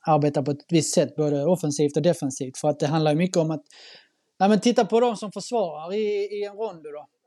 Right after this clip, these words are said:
De blir ju väldigt mycket bolltittare. Titta på Barcelonas backlinje till exempel.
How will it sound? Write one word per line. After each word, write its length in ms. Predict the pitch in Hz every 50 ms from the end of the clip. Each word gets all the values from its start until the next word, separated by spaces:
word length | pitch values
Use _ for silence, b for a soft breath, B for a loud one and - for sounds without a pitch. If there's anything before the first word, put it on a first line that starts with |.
| _
De 220 | - 202 190 190 185
blir 200 | 208 220 196 185
ju 60 | 185
väldigt 300 | 180 208 208 196 180 156
mycket 220 | 202 208 - 190
bolltittare. 680 | 160 175 196 214 214 - - 185 - - - 135 - - _ _ _ _ _ _ _ _
Titta 240 | - 208 214 214 196
på 100 | 160 185
Barcelonas 680 | 175 185 190 175 - - 185 190 202 214 208 190 - -
backlinje 480 | 180 185 180 - - 170 165 151 147
till 140 | 143 147 147
exempel. 440 | 139 - 147 139 139 - 151 135